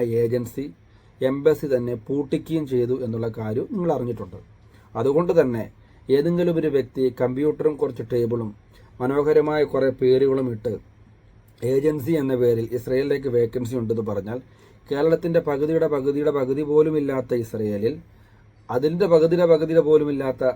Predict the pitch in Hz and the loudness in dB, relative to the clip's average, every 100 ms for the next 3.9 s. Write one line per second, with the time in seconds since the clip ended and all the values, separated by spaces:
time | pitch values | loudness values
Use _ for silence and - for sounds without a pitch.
0 | - - 131 131 - 160 160 135 127 117 | -4 -6 -6 -4 -6 -4 -4 0 0 2
1 | 117 110 127 170 - - - - 117 131 | 0 0 -2 -2 -8 -20 -20 -12 0 4
2 | 170 175 180 170 170 165 147 147 147 156 | 4 2 0 0 0 2 4 2 -4 -4
3 | 135 131 123 120 120 120 107 104 123 | -2 0 0 -2 -2 -2 -2 -4 -6